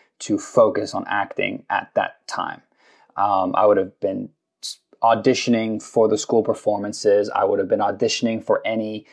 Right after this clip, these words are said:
film, T V, um, opportunities I could get in L A. I would have really been hustling way more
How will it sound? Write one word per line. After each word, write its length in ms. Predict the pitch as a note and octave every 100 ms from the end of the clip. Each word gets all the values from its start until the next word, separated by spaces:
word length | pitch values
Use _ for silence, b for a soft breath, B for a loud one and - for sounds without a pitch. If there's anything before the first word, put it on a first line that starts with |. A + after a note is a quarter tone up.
| b b b
film, 540 | - - A#2+ G#2+ G#2+ G#2
T 280 | - A2+
V, 460 | G#2 G#2+ G#2 G#2 - b b -
um, 560 | G#2 G2+ F#2+ F#2 F#2+ G2+ _ _ _ _ _ _ _
opportunities 760 | C3+ B2 A#2+ - A2+ A2 G#2+ G#2+
I 80 | G#2
could 180 | A2 G#2
get 240 | G#2 -
in 140 | A2+
L 200 | A2 G2+
A. 120 | G2+ G2+
I 80 |
would 100 | G#2
have 140 | G2+ G#2
really 220 | G#2 G2+
been 180 | G#2 F#2+
hustling 640 | - G2+ - G2+ G2+ G#2
way 200 | G#2 G2+
more 520 | G2+ G2+ - - -